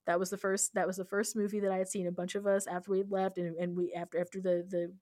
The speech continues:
the, uh, church had left the U P C and it was official, a bunch of us youth leaders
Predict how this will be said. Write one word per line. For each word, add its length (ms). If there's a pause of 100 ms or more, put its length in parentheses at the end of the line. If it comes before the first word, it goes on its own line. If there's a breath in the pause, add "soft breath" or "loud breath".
(280)
the, 80
uh, 200
church 240
had 180
left 140
the 80
U 40
P 120
C 300
and 80
it 20
was 120
official, 480 (400 loud breath)
a 100
bunch 180
of 80
us 280
youth 300
leaders 460